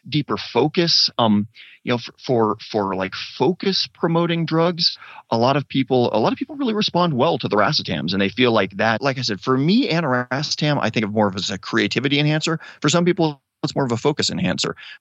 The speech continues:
The things that you'll hear people talking about, like, you know, trading, you know, Adderalls or Ritalins, these, um, you know, compounds that get traded around on, on college campuses for use as study drugs. Um, you know,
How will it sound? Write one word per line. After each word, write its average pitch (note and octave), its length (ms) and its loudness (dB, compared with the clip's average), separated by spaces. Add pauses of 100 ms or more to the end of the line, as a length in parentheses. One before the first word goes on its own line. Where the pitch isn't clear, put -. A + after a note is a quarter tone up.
(100)
The A2+ 340 2 (240)
things F3+ 600 -2 (100)
that B2 140 -2
you'll C3 140 4
hear B2+ 180 -2
people A#2 240 -4
talking A2+ 220 -2
about, G2+ 220 0
like, F#2 180 -4 (640)
you E2+ 80 -4
know, - 20 -4
trading, G2+ 540 -2
you F#2+ 100 -2
know, F2 160 -2
Adderalls G2+ 640 0
or F2+ 320 -4
Ritalins, G2+ 680 -2 (240)
these, F#2 260 -4
um, F2 260 -4 (320)
you - 60 -4
know, G2+ 60 -2
compounds G#2+ 400 0
that G2 80 -2
get F#2+ 100 -2
traded G#2+ 240 0
around F#2+ 240 2
on, F2+ 140 0
on F#2 180 -4
college F#2 300 -2 (360)
campuses G2+ 440 -4 (260)
for F2+ 420 -2 (180)
use B2 260 0
as - 100 -2
study A#2 400 0
drugs. B2+ 460 0 (560)
Um, F#2 220 -2
you G#2 120 -2
know, F2+ 120 2